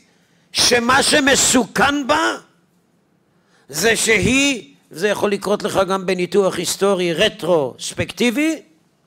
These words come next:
it tells you where to look. קונספציה או הנחה מקדמית באופן עורמתי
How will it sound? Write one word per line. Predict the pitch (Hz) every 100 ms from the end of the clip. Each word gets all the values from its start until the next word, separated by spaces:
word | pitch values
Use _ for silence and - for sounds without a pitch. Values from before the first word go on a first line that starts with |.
| _ _ _ _ _ -
it | 175 -
tells | 277 277 208
you | 254 277 269 202 - -
where | 120 202 220 214 - -
to | 175 156
look. | 113 - - _ _ _ _ _ _ _ _ _ _ _ _ _ _ _ _ _ _ _
קונספציה | 151 147 - 285 - 247 214
או |
הנחה | 208 202 240 277
מקדמית | 254 175 214 233 349 349 - - - _ _ _ _ _ _ _ _ _ _ _ _ _ _ _ _ _ _
באופן | - - 233 262 254 277 262
עורמתי | 254 277 302 277 247 220 208 247 311 392 -